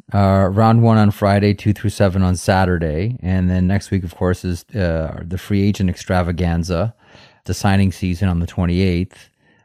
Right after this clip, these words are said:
How much activity do you expect around the draft? I mean, we've had, we've, we've had a lot of G Ms talking aggressively for a long time here now.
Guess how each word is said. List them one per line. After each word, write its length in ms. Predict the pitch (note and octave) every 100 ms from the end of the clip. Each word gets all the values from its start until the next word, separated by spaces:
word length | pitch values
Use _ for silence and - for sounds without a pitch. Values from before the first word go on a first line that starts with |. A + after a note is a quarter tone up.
| _
How 100 | -
much 220 | D#3+ C4+ C#4+
activity 500 | B3+ - E3 A#3 A2+
do 80 |
you 160 | G#2 G2
expect 420 | F#2 - G2+ -
around 280 | G2 F#2 F2+
the 60 | F2
draft? 600 | F#2+ F2 F2 - - _ _ _ _ _ _
I 120 | - A2
mean, 160 | A2
we've 180 | A2+ A#2
had, 320 | B2 A#2+ A2
we've, 240 | C3 A2+ -
we've 140 | A#2+
had 120 | B2+
a 40 | A2+
lot 260 | A2+ D3
of 60 | D#3+
G 160 | C3+ C#3
Ms 140 | B2+ -
talking 420 | A2 G2+ G#2+ G#2
aggressively 640 | G2 A2 A2 - G#2 G2+
for 360 | G2+ - F#2+ F#2+
a 120 | -
long 380 | F#2 F#2 G#2+ B2
time 300 | B2 A2+ A2+
here 200 | G#2+ F#2+
now. 500 | F2 E2 F2 F2